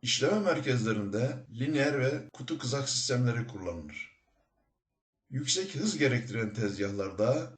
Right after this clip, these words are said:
lineer ya da diğer bir ifadeyle masuralı tip kızaklar kullanılır.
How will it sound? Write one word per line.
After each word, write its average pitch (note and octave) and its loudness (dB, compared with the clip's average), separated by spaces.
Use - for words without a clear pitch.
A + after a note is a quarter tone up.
lineer A#2+ 0
ya B2 2
da G2+ 2
diğer C3 2
bir A#2 2
ifadeyle G2+ 0
masuralı B2+ 0
tip - -10
kızaklar A2 -2
kullanılır. D#2 -12